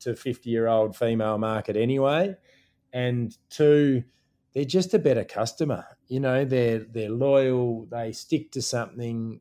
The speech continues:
they absolutely love the food component, the mindfulness component, and they stay around. You know, the eighteen to twenty-fives are quite easy to get on board, but they can be quite fickle. You know, they kinda go as quickly as they come on. So we wanted the customer to kinda suit the whole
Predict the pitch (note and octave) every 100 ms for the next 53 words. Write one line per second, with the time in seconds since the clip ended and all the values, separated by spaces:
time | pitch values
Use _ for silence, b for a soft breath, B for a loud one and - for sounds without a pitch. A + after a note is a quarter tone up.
0 | _ A#2+ A#2+ C#3 C3+ - A#2 A#2+ C3 B2
1 | A#2+ A#2 A#2+ A#2 G2 G#2+ - - C#3+ C#3
2 | A#2+ C3 B2 A#2 C3 B2+ B2+ C#3 - A2
3 | C3+ C3+ B2 C3 C3 A2 - A#2+ A#2 B2
4 | B2+ B2 B2 B2 _ _ _ - C3 C3
5 | B2 - C3+ C#3 B2 A2+ C3 C#3 G2 G2
6 | B2 B2 B2+ C#3 D#3 D3 C3+ A#2+ C3 B2
7 | G#2+ A#2+ A#2+ A#2+ A#2 - B2 A#2+ A#2 A2+
8 | A2+ A2 A2+ A2 G#2 G#2 B2 D#3 C3+ A#2
9 | A2+ A#2+ B2 C3 A#2+ A2 - - G#2 F2+
10 | G2 G#2 G#2+ G#2+ B2+ A#2 G2+ A2 G#2 -
11 | G#2+ - G#2 G2 F#2+ G2 G2+ G#2 G#2 F2
12 | - A#2+ A#2 A2+ b b b b b -
13 | C#3+ C3+ B2+ A2+ A#2+ A2+ - D#3 D3 -
14 | A#2+ A2+ A2 A#2+ A#2 G#2 - B2+ - A2
15 | A2+ G#2 G#2